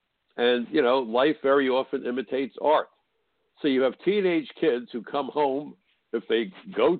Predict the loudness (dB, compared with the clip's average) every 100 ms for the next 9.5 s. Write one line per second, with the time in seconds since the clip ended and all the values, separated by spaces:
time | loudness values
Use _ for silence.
0 | -4 -4 -4 -6 -8 -10 -10 -6 -2 -2
1 | -2 -6 -8 -8 -6 -4 -4 -2 -4 -4
2 | -2 -2 -2 -6 -4 -4 -4 -4 0 0
3 | 0 -6 -18 _ _ _ _ _ _ -6
4 | -2 0 0 -2 -4 -2 0 2 0 -2
5 | -10 -6 -4 -2 -2 -4 -10 -16 _ -8
6 | -2 -4 0 0 2 0 -2 -4 -6 -2
7 | 0 2 0 -4 -4 -2 -4 -2 -2 -2
8 | -4 -4 -2 -4 -4 -12 -16 -14 -6 -6
9 | -6 -8 -8 -8